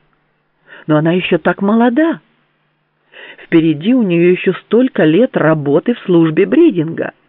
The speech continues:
Они нуждались в её таланте работы с насекомыми.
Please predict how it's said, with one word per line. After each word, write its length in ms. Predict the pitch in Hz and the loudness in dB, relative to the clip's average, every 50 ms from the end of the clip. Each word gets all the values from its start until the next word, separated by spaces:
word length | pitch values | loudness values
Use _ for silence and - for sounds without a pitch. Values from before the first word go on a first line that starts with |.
| _ _ _ _ _ _ _ _ _ _ _ _ _ _ _ _ _ _ - - - - | _ _ _ _ _ _ _ _ _ _ _ _ _ _ _ _ _ _ -20 -20 -12 -8
Они 240 | - 143 147 151 147 | -4 -4 -2 0 0
нуждались 680 | 151 151 143 143 143 131 - 233 277 214 - - - | 0 -2 -2 -4 -4 -4 -2 -2 0 -2 -4 -6 -8
в 40 | - | -8
её 360 | 131 143 139 135 131 143 139 | -4 -2 0 0 2 0 -2
таланте 640 | 139 - - 127 131 127 123 151 160 - - 233 254 - - - - - | -2 -2 -4 -2 -2 -2 -2 -2 -4 -4 -4 -4 -4 -6 -8 -20 -12 -8
работы 460 | - - 143 156 135 139 139 - 147 | -4 -4 -2 -2 -2 -4 -6 -6 -8
с 60 | 147 | -8
насекомыми. 800 | 175 175 175 - 214 - - - 320 294 233 180 151 160 165 - | -6 -8 -6 -6 -8 -8 -4 -2 -2 0 -2 -2 -6 -8 -12 -16